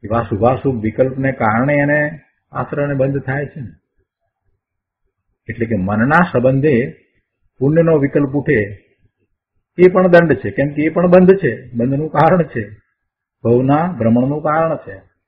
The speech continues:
એટલે આત્મા એમાં દંડાય છે. આત્માને તો એમાં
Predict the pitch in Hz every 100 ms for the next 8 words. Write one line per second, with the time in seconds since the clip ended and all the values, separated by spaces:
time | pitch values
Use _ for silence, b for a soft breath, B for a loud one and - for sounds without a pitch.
0 | _ _ 98 _ _ _ _ _ _ _
1 | _ _ _ - 113 98 - 127 127 120
2 | 139 190 - _ _ _ _ _ _ _
3 | 113 120 143 180 175 - 127 98 - _
4 | _ _ _ _ - 104 - 135 147 147
5 | 180 156 175